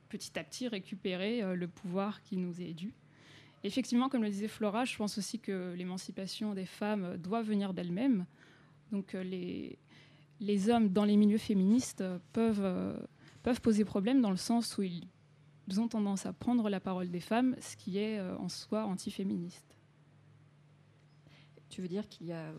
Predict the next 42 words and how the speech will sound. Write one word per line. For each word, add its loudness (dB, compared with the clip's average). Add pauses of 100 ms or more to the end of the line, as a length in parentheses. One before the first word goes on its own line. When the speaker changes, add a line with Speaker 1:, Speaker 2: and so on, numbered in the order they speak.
Speaker 2:
aussi, -2
euh, 2 (560)
plus 6
d'hommes, 10
disons, 6
euh, 2
dans 8
les 8
lieux 12
de -4
pouvoir, 2
à 2
l'Assemblée -2
nationale, 0
les -2
choses -8
comme -6
ça. -4
Speaker 1:
Exactement, 2
oui. 2 (400)
Speaker 2:
<laughs> -6
Donc 8
en 10
fait, 8
quelque 6
part, 8
la 8
non-mixité 10
serait, 0
'fin, 4 (220)
la 12
non-mixité 12
choisie, 8
et 6
elle 6
renforce 8
aussi 4
la 8
visibilité 4
des 6
lesbiennes. 0 (600)
Speaker 1:
Oui, 2